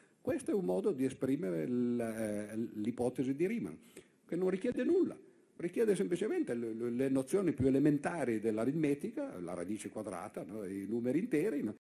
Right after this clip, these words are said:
Senza fare intervenire tutto quell'armamentario che poi ovviamente è fondamentale se uno vuole affrontare il problema dal punto di vista analitico, che intanto poi comunque anche dopo centocinquanta anni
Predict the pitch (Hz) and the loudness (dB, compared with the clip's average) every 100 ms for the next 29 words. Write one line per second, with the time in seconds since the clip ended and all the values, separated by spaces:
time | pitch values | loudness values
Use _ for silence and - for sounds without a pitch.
0 | - - - 349 330 180 156 147 139 135 | -20 -2 2 4 4 4 4 4 4 2
1 | 139 160 160 160 - 143 131 120 117 123 | 4 6 4 2 -2 0 2 2 2 2
2 | 127 123 233 - 117 110 190 104 113 90 | 2 0 2 2 2 2 2 4 4 4
3 | - 110 - 107 113 117 226 285 - 117 | 4 4 2 2 2 2 2 2 2 2
4 | 147 143 123 127 104 135 120 147 147 - | 2 4 2 0 0 -2 0 2 0 0
5 | 127 123 151 117 104 120 117 113 123 156 | 0 0 0 -2 -4 -4 -4 -4 -2 0
6 | 269 330 - - - - - _ 113 - | 2 0 -4 -10 -14 -20 -20 _ -6 -2
7 | 151 160 127 131 110 165 185 104 104 98 | -2 -2 -2 -2 2 0 0 -4 -4 -4
8 | - 117 110 110 - 101 95 147 147 131 | -2 -2 -4 -6 -6 -8 -4 -4 -2 -4